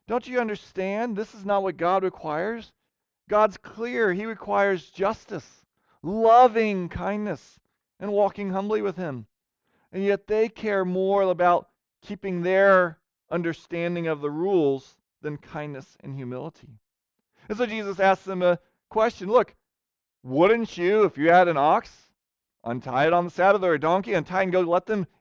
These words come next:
eat and drink?" And of course, the answer is yes, they would allow that. In fact, in their rules, that was allowed. And yet, though those animals were bound, something more important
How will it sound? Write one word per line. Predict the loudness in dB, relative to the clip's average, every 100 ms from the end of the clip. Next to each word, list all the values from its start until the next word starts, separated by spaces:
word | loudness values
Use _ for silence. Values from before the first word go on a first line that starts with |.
| _
eat | -12 -10
and | -8
drink?" | -4 -4 -4
And | -6
of | -8
course, | -2 0 2
the | 0 -8
answer | -8
is | -10 -8
yes, | -4 -4 -6
they | -8
would | -4 -2
allow | 0 0
that. | 0 -2 _ _ _ -16
In | -12
fact, | -2 -2 -2 -4
in | -2
their | 0
rules, | 0 0 0 0
that | -4 -4
was | -4 -6
allowed. | -8 -8 -10 -12 _ _ _ _ _ _ _ _ _ _
And | -4 0
yet, | 0 -2 -8 _ _ _ _ -2
though | 2
those | 4 2 0
animals | -6 -4 -2 -2 -2 -4 -6
were | -8 -6
bound, | -4 -4 -2 -4 -6 -12 _ _ _ _
something | -12 -10 -6 -6 -4
more | -4 -4
important | -6 -6 -8 -6 -10